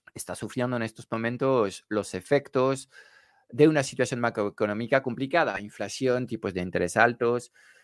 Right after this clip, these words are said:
eh, lo cual hace que hay una reducción del poder adquisitivo.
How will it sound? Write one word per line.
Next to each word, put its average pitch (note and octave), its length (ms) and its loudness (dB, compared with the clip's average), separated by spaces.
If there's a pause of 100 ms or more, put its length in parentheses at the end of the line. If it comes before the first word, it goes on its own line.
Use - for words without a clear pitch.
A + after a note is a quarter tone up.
(200)
eh, G#2+ 240 4
lo A2 220 4
cual B2+ 200 10
hace C3+ 360 2
que B2+ 280 8
hay A#2+ 140 8
una A#2 160 4
reducción G2+ 380 0
del G2+ 140 2
poder G2 240 4
adquisitivo. - 720 -2